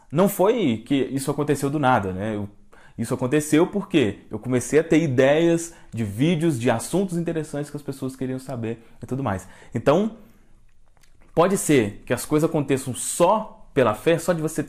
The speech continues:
acreditar que ela vai acontecer, acontecer de uma forma meio que mágica? Pode ser. Mas pode ser também que essa fé precise de ação pra que aquilo realmente se concretize. Inclusive, citando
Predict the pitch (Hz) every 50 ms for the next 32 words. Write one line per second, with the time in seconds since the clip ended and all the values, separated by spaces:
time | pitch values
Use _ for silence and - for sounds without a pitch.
0 | - - 127 131 - 143 139 131 120 - 135 135 - 135 127 123 123 120 127 120
1 | 131 127 131 113 - - 135 131 131 - - - - - - - - 107 104 139
2 | 127 131 127 - 127 123 131 127 120 - 131 127 127 120 113 113 123 120 120 -
3 | 110 107 123 151 165 147 120 110 - 98 - - - - - - 117 120 131 143
4 | 160 - - 127 101 87 - - - - - - 127 127 - - 147 165 196 -
5 | - 175 170 202 190 156 147 160 185 - - 151 151 - 185 175 - - - -
6 | 151 143 151 175 254 - - - - - - _ _ - 160 165 165 - - -
7 | - 185 214 254 262 247 240 175 175 190 190 208 208 - - - 165 151 156 165
8 | 170 - - - _ _ _ - 143 139 143 147 - - 143 139 151 147 - -
9 | - - - - - 143 139 139 139 139 139 139 135 - 143 147 151 147 151 160
10 | 160 - 156 127 110 104 - - - - - - - 127 107 101 117 127 131 131
11 | - 131 131 127 127 120 120 113